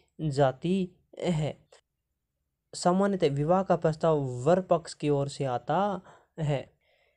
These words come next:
इसमें कन्या का मूल्य देना पड़ता है, जिसे दापा कहा जाता है। मतलब, विवाह का वर पक्ष की तरफ से प्रस्ताव आता है, उसमें,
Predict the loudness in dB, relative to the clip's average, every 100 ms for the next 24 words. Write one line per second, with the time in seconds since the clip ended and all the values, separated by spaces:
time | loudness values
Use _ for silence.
0 | _ _ _ _ _ _ _ _ _ -8
1 | -2 -2 0 2 2 2 2 2 4 2
2 | 2 0 0 -2 -2 -2 -4 -4 -10 -16
3 | _ _ _ _ _ _ 2 4 6 4
4 | 2 0 0 -2 -4 _ _ -6 -4 -2
5 | 0 -2 0 -2 -2 0 -2 -4 -4 0
6 | 2 2 0 -2 -6 -4 -2 -2 -2 -4
7 | -6 -18 -20 -20 _ _ -20 -20 _ _
8 | _ _ _ _ _ _ _ _ _ _
9 | _ _ _ -4 -2 4 4 4 2 2
10 | 2 0 -4 -6